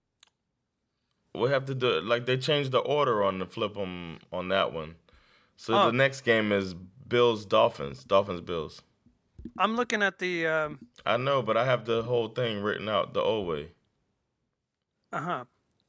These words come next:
Speaker 2: Because,
Speaker 1: I'm
Speaker 2: oh,
Speaker 1: sorry.
Speaker 2: oh, the other thing that we have to mention, so I feel like we should go in order of the Pigskin Pick'em because these are the,
Speaker 1: Okay.
Speaker 2: we,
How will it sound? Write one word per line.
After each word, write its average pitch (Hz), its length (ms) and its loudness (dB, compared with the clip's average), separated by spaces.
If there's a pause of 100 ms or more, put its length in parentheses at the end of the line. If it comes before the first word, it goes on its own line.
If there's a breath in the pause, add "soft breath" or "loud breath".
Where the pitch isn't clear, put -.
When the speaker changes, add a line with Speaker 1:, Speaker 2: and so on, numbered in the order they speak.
(300)
Speaker 2:
Because, 202 400 2
Speaker 1:
I'm 214 80 4
Speaker 2:
oh, 214 60 4
Speaker 1:
sorry. - 100 0
Speaker 2:
oh, 226 300 2 (100)
the 208 140 0
other 269 160 4
thing 233 220 2
that 202 100 2
we 196 120 2
have 190 200 2
to 180 100 -6
mention, 180 520 -2
so 180 340 4 (2250 loud breath)
I 196 60 2
feel 269 180 -2
like 247 140 -4
we 208 100 -4
should 202 160 -6
go 208 180 0
in 190 80 -2
order 190 300 0
of 165 140 -2
the 165 80 -4
Pigskin 180 480 -4
Pick'em 214 320 -2
because 151 260 -2
these 202 220 0
are 190 80 4
the, 175 160 4
Speaker 1:
Okay. 170 120 -6
Speaker 2:
we, 196 220 2